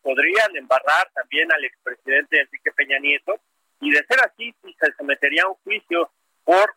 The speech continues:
eh, presunta corrupción. El presidente López Obrador fue claro y dijo que, pues, el juicio solamente vendría si hay una consulta ciudadana, y en esa consulta ciudadana él votaría porque no haya un juicio contra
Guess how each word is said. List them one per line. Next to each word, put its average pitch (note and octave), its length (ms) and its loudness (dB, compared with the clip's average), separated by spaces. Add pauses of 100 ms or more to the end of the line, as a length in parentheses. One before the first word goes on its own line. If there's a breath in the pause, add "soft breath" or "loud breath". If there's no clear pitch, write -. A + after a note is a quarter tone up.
eh, C#3+ 200 2
presunta E3 440 -2
corrupción. F#3 520 -2 (360)
El C#3+ 120 0
presidente F#3+ 640 0
López G3 300 -2
Obrador D3+ 400 2
fue F#3+ 160 -2
claro F#3 260 2
y G3+ 60 -10
dijo F3+ 320 -16
que, C3+ 320 -2
pues, C3+ 220 -10
el F#3+ 100 -6
juicio G#3 280 -6
solamente F#3+ 500 -2
vendría A#3 440 0 (480)
si F3 100 0
hay F#3+ 300 0 (140)
una F#3 400 0
consulta - 560 -2
ciudadana, E3 460 0 (380)
y E4+ 160 0
en D#4 140 2
esa D#4 180 2
consulta B3 480 -4
ciudadana G#3+ 480 2 (140)
él G3+ 140 0
votaría F3+ 680 2
porque D3 300 -6
no D#3+ 100 0
haya E3 200 -2
un D#3 120 -18
juicio - 320 -6
contra C3+ 300 -2